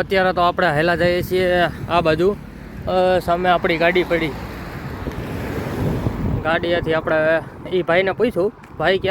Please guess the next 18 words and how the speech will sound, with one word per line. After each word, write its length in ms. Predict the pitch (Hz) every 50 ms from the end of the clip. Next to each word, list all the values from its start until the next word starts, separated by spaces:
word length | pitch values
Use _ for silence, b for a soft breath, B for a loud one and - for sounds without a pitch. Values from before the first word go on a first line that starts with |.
| 185
આગળ 680 | 175 175 175 208 196 202 196 190 196 196 196 190 175 -
છે 120 | 185 202 185
આપણે 280 | 143 131 135 - 139 127 127
હોટલ 240 | 143 160 - 139 113 - - - - - - - - - - - - - - - - - -
જ્યાં 160 | 139 139 -
ચા 120 | 151 151 147
પાણી 180 | 156 156 151 151
તમને 200 | - 156 156 151
મળી 240 | 143 143 156 156 156 151
રહે, 140 | 156 160 156
નાસ્તો 340 | 147 151 151 156 - - 143
કરવો 120 | 135 147 151
હોય 100 | 151 151 147
તો 60 | 143
નાસ્તોય 360 | 143 147 151 143 - 160 143
મળી 220 | 131 135 135 135 127
રહે. 80 | 127
એટલે 920 | 120 123 120 123 - - - - - - - - - - - - 143 143